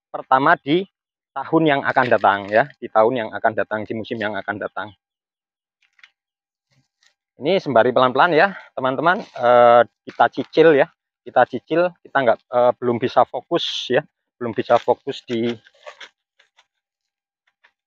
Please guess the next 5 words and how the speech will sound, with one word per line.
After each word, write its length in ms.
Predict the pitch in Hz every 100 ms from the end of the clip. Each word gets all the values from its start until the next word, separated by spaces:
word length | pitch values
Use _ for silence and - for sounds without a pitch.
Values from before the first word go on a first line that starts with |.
| _ _
eh, 240 | 123 123 127
pertanian 580 | 131 131 131 127 139 143
ya, 240 | 135 151
pertanian 560 | 143 - 120 120 117 139
karena, 320 | 117 143 151